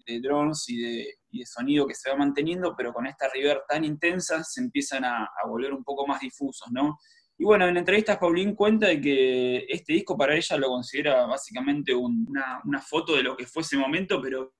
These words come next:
que obviamente es imposible, eh, transmitir lo que, lo que ella sintió y lo que vivió en ese momento,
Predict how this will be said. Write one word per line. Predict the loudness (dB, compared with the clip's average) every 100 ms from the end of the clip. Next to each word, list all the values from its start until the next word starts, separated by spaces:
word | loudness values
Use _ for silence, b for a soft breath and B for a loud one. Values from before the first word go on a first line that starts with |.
| _ _ -10
que | -6
obviamente | -4 -2 -2 -2 -4
es | -6 -8
imposible, | -8 -10 -6 -4 -2 -4 -10 _ _ _ -4
eh, | 0 0 -2
transmitir | -6 -6 -2 0
lo | 2 0
que, | -2 -4 -4 -6 -8
lo | -10
que | -10 -8
ella | -8 -6
sintió | -4 -2 -2
y |
lo | -2 -2
que | -2
vivió | -2
en | -4
ese | -4 -2
momento, | -2 -2 0 -2